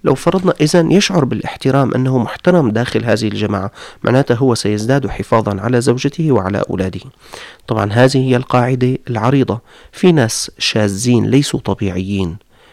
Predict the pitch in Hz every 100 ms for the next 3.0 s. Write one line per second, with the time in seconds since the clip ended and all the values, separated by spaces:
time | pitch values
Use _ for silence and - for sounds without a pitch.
0 | _ - 95 101 120 - 98 - - -
1 | - 107 123 120 - 113 - 120 120 101
2 | 101 113 110 127 131 139 143 - 90 107